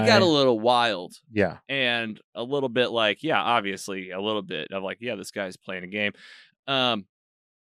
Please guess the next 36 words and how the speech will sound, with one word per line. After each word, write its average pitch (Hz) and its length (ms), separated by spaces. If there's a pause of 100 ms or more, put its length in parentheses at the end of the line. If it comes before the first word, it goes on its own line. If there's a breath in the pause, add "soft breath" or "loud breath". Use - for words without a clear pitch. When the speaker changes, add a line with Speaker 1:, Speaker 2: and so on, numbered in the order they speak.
(160)
Speaker 1:
I 120 120
didn't, 180 480 (260)
I, 123 220 (100)
I 117 240
had 151 140
to 127 80
save 117 240
Carrie 95 320
because 101 240
Carrie 160 220
sat - 280
through 104 300 (240)
me, 104 200
with 101 200
me 98 320
on, 95 220
like, 98 220
<laughs> - 40
most - 320
of 139 80
those 107 140
films. 113 460 (360 soft breath)
And 135 140
I 160 40
was, 170 140
like, 135 140
telling 120 220
her, 107 60
I - 20
was 101 100
like, 101 180
"I 170 40
think 262 180
it's 196 140
worth 156 260
it 107 200